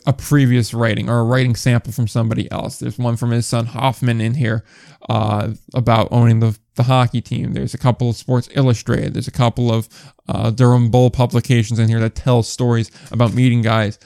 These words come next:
like Shaq Thompson, you know, uh, interacting with, um, with Aaron. There's a couple of, you know, transcript conversations between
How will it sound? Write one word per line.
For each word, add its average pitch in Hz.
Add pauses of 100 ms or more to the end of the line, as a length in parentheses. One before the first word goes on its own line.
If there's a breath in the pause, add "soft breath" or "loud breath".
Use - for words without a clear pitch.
(120)
like 120
Shaq 110
Thompson, 113 (260 soft breath)
you 113
know, 107
uh, - (460 soft breath)
interacting 117
with, 117
um, 117 (800)
with 139
Aaron. 120
There's 123
a 127
couple 131
of, 117 (280 loud breath)
you 135
know, 110 (300 soft breath)
transcript 127
conversations 123
between 123